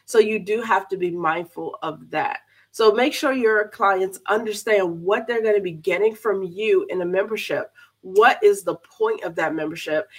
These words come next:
And likely, if they join, if they understood upfront what you were offering, then you don't have as high of a churn rate,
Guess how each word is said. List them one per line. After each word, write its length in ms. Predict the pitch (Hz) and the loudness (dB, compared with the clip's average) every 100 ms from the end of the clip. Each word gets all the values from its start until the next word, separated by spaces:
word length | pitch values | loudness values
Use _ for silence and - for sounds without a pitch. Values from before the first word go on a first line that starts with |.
| - - | -10 4
And 340 | 208 202 196 - _ | 8 8 6 -2 _
likely, 800 | 202 214 226 302 262 214 196 - | 0 4 4 4 2 4 4 2
if 180 | 202 202 | -4 -4
they 440 | 185 175 175 165 143 | 0 2 2 -2 -6
join, 640 | 147 214 311 165 151 202 - _ _ | 0 2 2 0 -2 -4 -10 _ _
if 180 | 202 214 | -2 4
they 160 | 226 220 | 2 4
understood 640 | 214 247 254 - 240 214 | 2 0 -4 -2 2 4
upfront 600 | - 190 - - 214 - | 2 -4 -4 0 0 0
what 280 | 175 196 196 | 2 2 2
you 160 | 190 190 | -6 -6
were 160 | 170 | -6
offering, 540 | - 127 - 226 262 311 _ _ _ | -4 -4 -4 -4 -4 -6 _ _ _
then 580 | - 196 202 196 202 214 _ _ _ | 0 6 8 8 6 -4 _ _ _
you 240 | 180 185 190 | -12 -6 0
don't 300 | 196 190 214 | 4 4 4
have 320 | 220 185 180 | 2 2 0
as 220 | - 180 | -8 -10
high 300 | - 190 180 | -2 2 2
of 140 | 180 185 | 2 -6
a 80 | |
churn 380 | 240 - 170 165 | -8 -4 -4 -2
rate, 320 | 156 156 - | -2 -4 -6